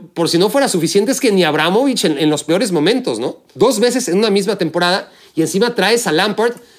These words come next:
que no es que, bueno, es que Lampard, mira, se fue al Everton y en el Everton le fue bien, hay que darle una segunda oportunidad, ¿no?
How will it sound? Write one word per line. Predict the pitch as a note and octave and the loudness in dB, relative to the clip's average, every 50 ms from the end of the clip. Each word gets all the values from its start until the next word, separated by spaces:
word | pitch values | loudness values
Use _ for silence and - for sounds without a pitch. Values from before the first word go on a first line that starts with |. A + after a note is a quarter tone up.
| _ _ _ | _ _ _
que | - F3+ E3+ | -2 0 2
no | G3 | 2
es | A#3 A#3 - | 2 2 2
que, | B3 | 0
bueno, | A3 A#3+ B3+ A#3+ A3+ | 2 2 2 2 2
es | G#3+ A3 | 0 0
que | - A#3 | 0 0
Lampard, | A3+ A3 G#3+ F#3 A3+ A#3 F3+ | 0 0 0 0 -2 -2 0
mira, | E3+ G3+ G3+ D#3+ B2+ A2 - - | 2 2 0 0 -2 -6 -10 -14
se | - - - - | -14 -14 -12 -6
fue | - E3+ | -2 0
al | F#3 G3 | 2 2
Everton | F#3+ G3 F#3 - G#3 A3 A#3+ A#3+ - - _ _ _ _ | 2 2 0 0 0 -2 -2 -4 -8 -16 _ _ _ _
y | - C#3 | -2 0
en | C3+ C#3 | 2 4
el | C#3 D#3+ | 4 4
Everton | E3+ G3 F#3+ - F#3 E3 | 2 2 0 0 0 0
le | D#3+ | 0
fue | D#3+ - E3+ | 2 0 0
bien, | E3 F3 G3+ A#3 | 2 2 2 2
hay | A#3 G#3 | 0 0
que | - - | 0 0
darle | F#3 F#3+ G3 F#3+ | 0 2 2 2
una | F#3+ F3 | 0 0
segunda | - - D#3 E3 E3+ F3 F3+ F3+ F3 C3+ - - - _ _ _ _ _ _ _ | 0 0 0 2 2 2 2 2 0 0 -4 -8 -14 _ _ _ _ _ _ _
oportunidad, | - D3+ C3+ - C3+ C3+ - C3 C3+ C3+ D#3 G#3 - F#3+ | -8 -6 -6 -4 -4 -4 -2 0 0 2 2 2 0 0
¿no? | D#3 C#3+ D3 G#3+ A3 - - | 0 0 -2 -2 -2 -6 -10